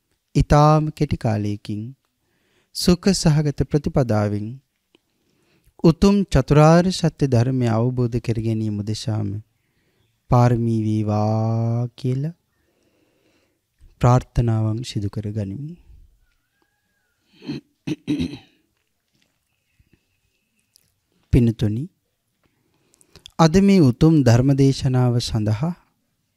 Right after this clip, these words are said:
මම මාතෘකා කරගන්න කල්පනා කළේ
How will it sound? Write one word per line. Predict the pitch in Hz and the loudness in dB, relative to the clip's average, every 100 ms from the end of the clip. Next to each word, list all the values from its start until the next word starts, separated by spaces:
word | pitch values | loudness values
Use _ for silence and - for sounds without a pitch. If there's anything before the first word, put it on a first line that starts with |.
| _ _ _ _ _ _ _ _ _ _ | _ _ _ _ _ _ _ _ _ _
මම | 190 190 165 | 2 4 6
මාතෘකා | 135 139 - 170 - 151 143 | 6 6 4 -2 2 2 2
කරගන්න | 143 131 131 120 120 | 0 0 0 0 -2
කල්පනා | 117 117 - 110 113 | -2 -2 -2 -4 -6
කළේ | - 113 117 | -6 -8 -10